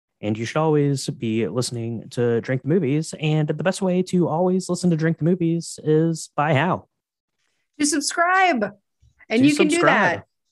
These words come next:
Speaker 2: You wanna s-, you wanna do that on Apple Podcasts, Spotify, Amazon Podcasts, anywhere where Anchor Podcasts are distributed. We are there. You can find us. If you like what you hear and you wanna hear it more than once a week, you do, because we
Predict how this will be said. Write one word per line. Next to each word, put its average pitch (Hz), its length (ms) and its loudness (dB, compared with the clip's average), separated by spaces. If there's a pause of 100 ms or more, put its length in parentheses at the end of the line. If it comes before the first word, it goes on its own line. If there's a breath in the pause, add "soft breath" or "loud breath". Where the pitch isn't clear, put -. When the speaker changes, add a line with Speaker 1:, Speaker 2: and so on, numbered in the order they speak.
(180)
Speaker 2:
You 202 160 0
wanna 240 200 -2
s-, 254 240 -6
you 240 140 -4
wanna 254 220 0
do 254 180 -2
that 240 240 0
on 170 300 -4
Apple 233 300 -4
Podcasts, 247 680 -4
Spotify, 233 1120 -4
Amazon 240 460 -2
Podcasts, 233 600 -6
anywhere 277 540 0
where 233 160 0
Anchor 220 320 -4
Podcasts 220 580 -4
are 180 140 0
distributed. 196 720 -6
We 170 160 -2
are 196 100 0
there. 180 480 -2 (340 soft breath)
You 165 100 -6
can 151 160 -4
find 202 340 -2
us. - 380 -6 (240 soft breath)
If - 160 -8
you 175 80 -2
like 196 340 -4
what 233 140 0
you 233 80 -8
hear 208 360 -4
and 175 220 -8
you 196 80 -4
wanna 208 260 -4
hear 214 240 -2
it 196 40 -6
more 208 220 -4
than 208 120 -4
once 202 220 -4
a 202 60 -4
week, 196 400 -6
you 196 160 -6
do, 185 480 0 (200 loud breath)
because 190 300 -2
we 254 480 -2